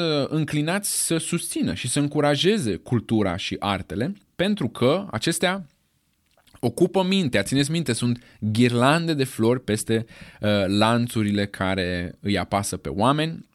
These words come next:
Parada talentelor, despre care spune, uh, Rousseau, creează o competiție artificială, o nevoie de afirmare și de individualism,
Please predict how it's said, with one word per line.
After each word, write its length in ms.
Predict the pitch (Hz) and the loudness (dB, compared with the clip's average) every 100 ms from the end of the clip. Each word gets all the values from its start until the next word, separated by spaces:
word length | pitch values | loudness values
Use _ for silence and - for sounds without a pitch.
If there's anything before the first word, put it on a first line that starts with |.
| _ - | _ -6
Parada 760 | - 120 120 156 139 107 90 - _ _ | 0 2 2 2 2 2 -2 -8 _ _
talentelor, 760 | - 98 107 143 131 101 92 113 | 0 2 2 2 0 -2 -2 -2
despre 300 | 104 - - | -4 -6 -6
care 220 | - 95 | -2 -2
spune, 460 | - - 107 98 - - - - | -4 -2 0 0 -4 -14 -20 -10
uh, 120 | - 92 87 82 85 | -4 -2 -2 -2 -2
Rousseau, 460 | 95 - 165 165 - - | -4 0 0 0 -6 -6
creează 360 | 156 156 170 139 | 2 4 4 4
o 100 | 123 | 2
competiție 640 | - 110 117 117 127 120 | 0 -2 0 0 0 2
artificială, 800 | 98 - 95 90 - 151 165 156 | 0 -2 -4 -2 0 2 2 2
o 160 | 131 117 | 2 2
nevoie 680 | 117 113 104 120 156 123 | 2 0 0 2 4 4
de 160 | 98 104 | 2 0
afirmare 640 | - 95 - 92 110 117 92 | -2 -6 -4 0 2 0 0
și 140 | - | -2
de 100 | 101 87 | -2 0
individualism, 760 | 95 92 90 92 107 190 196 | 0 -2 -2 -2 0 -2 -4